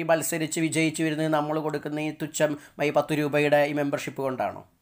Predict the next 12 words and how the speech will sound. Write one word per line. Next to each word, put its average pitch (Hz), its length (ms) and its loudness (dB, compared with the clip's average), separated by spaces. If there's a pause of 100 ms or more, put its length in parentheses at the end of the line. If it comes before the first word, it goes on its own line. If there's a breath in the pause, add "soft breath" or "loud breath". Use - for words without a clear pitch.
(120)
കോടിക്കണക്കിന് 247 680 0
രൂപയുടെ 175 280 0
പരസ്യം 151 400 2
ചെയ്തുകൊണ്ടാണ് 120 600 -4 (300 loud breath)
ഓരോ 135 160 -6
രാഷ്ട്രീയ 131 360 2
പ്രസ്ഥാനങ്ങളും. 110 800 -4
ആരെയും 269 320 2
വേർ-, 233 200 -2
വേർതിട്ട് 202 380 0
നിർത്തുന്നില്ല 131 540 -4
നമ്മൾ. 82 260 -14